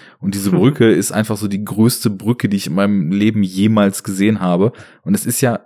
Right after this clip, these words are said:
Speaker 1: bei ihm einfach so, er sucht sich einfach on location Orte dort und schießt das dann da. Und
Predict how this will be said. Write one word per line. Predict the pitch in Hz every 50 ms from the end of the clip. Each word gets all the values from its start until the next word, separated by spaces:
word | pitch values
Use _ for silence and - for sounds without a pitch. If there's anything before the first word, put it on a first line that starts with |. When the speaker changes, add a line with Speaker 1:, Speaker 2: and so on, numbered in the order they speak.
| _ -
Speaker 1:
bei | 90 98 92
ihm | 98 113 120 117
einfach | 113 117 120 117 104
so, | - 113 110 - -
er | 98 98
sucht | 98 98 107 135 - - -
sich | - 123 - 87
einfach | 85 107 117 - - - - -
on | - 104 117 117
location | 104 101 - - - 104 117 127 - - 101 - -
Orte | - 95 101 127 - - 101
dort | 87 87 85 85 90 110 - - - _ _ _ _ _ _
und | - 98 101 - - -
schießt | - - 131 143 147 - -
das | 95 87 - -
dann | - 85 85 85
da. | 85 82 87 98 123 - _ _ _ _ _ _
Und | - 95 92 87 -